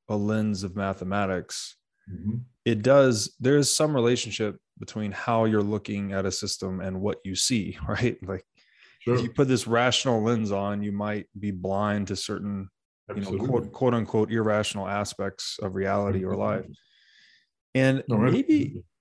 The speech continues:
Speaker 1: maybe that's related to, 'cause the other thing about complex adaptive systems that are really interest-, that is really interesting to me is that they have this kind of opaque logic in a way, right? They're,
Speaker 2: Mm-hmm.
Speaker 1: we can't trace causality through a,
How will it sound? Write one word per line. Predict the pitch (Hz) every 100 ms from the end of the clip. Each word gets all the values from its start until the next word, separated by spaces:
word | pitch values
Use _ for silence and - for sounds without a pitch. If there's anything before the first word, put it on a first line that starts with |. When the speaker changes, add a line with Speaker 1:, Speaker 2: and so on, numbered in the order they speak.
| _ _ _ -
Speaker 1:
maybe | 127 185 262 277
that's | 113 101 -
related | 170 165 165 160 151
to, | - 156 147
'cause | 143
the | 156
other | 175
thing | 160
about | 147 120 -
complex | - 135 135 127 -
adaptive | 110 113 113 98
systems | - 127 117 104
that | 110
are | 107
really | 110 107 -
interest-, | 117 - 117 -
that | 117 -
is | 190 175
really | 120 117
interesting | 117 - 123
to | 123
me | 190
is | 147 113
that | 117 - _ _ -
they | 127
have | 165 208
this | 139 -
kind | 147 139
of | 117 - _ _ _ _
opaque | 135 143 - 147 139 -
logic | 104 143 175 104 95 -
in | 107
a | 104
way, | 120 135 82 - _ -
right? | 117 113
They're, | 113 104
Speaker 2:
Mm-hmm. | 107 104 _ _ _ _ _ _ _ _ -
Speaker 1:
we | 131
can't | 135 - 214 165
trace | - 170 -
causality | - 123 117 131 127 104 101 95 - _
through | 120 113
a, | 101